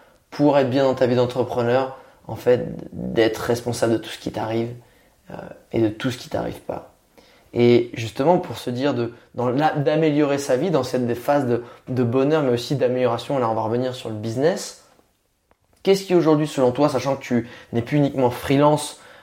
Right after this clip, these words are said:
parce que t'es devenu, t'es, t'es un tellement bon copywriter que t'as trop de clients et que du coup, t'as dû te staffer pour pouvoir fluidifier tes process et, et, et plus te réorienter ton temps sur ta zone de génie qui est vraiment le pur,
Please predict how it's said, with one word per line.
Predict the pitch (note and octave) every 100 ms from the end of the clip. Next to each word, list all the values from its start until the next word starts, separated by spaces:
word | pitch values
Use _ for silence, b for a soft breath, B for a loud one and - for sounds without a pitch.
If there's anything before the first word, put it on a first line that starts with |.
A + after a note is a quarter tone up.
| B
parce | -
que | -
t'es | A#2 A#2+
devenu, | A#2+ B2+ C3+ C3
t'es, | A#2
t'es | - C#3+
un | C#3
tellement | C#3 F3 E3+ E3+
bon | D3+ E3
copywriter | D#3+ C3+ - C3 C3 B2+ C#3+ C#3 - B B
que | B2
t'as | B2+
trop | B2+ - C#3+
de | C#3+
clients | D3 D3 D3 D3+ C#3+
et | B2
que |
du | A#2+
coup, | - D3
t'as | B2
dû | A#2+
te | A#2+
staffer | G2 - C#3 - D3 C#3+ C#3+ B B _
pour | - D#3+
pouvoir | - B2+ D3 C#3+
fluidifier | - D3 C3 B2 C#3+
tes | C#3
process | B2 A#2+ A#2+ C#3+ C#3+ -
et, | A#2
et, | - - G#2+ A#2 B B B B
et | A#2+
plus | A#2+ D3
te | C3+
réorienter | B2 B2+ B2+ B2 C3
ton | -
temps | A#2 C3
sur | A#2+
ta | A2+ A#2
zone | A#2 A#2+
de | A#2
génie | A#2 C3+
qui | -
est | A#2
vraiment | A2+ A#2+
le | A2+
pur, | - - D3 B2+